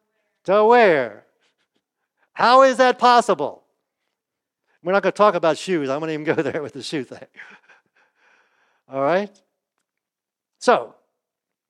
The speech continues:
Jesus knew, knows everything.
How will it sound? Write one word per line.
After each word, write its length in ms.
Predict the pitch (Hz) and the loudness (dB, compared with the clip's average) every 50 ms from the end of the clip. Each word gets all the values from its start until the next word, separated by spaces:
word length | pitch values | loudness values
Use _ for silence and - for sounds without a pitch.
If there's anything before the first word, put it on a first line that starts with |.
| _ _ _ _ _ _ _ _ _ _ _ _ _ _ | _ _ _ _ _ _ _ _ _ _ _ _ _ _
Jesus 540 | - 180 240 254 254 214 254 247 214 - 160 | -6 -4 -2 -2 -2 -2 -4 -4 -6 -8 -8
knew, 280 | 180 208 208 143 107 - _ _ _ _ _ _ _ _ _ _ _ _ _ _ _ _ _ _ _ _ _ _ _ | -2 -2 -2 -2 -2 -8 _ _ _ _ _ _ _ _ _ _ _ _ _ _ _ _ _ _ _ _ _ _ _
knows 220 | 127 143 151 131 175 | -10 -10 -8 -4 -4
everything. 360 | 185 156 127 - - 107 | -6 -6 -8 -12 -16 -20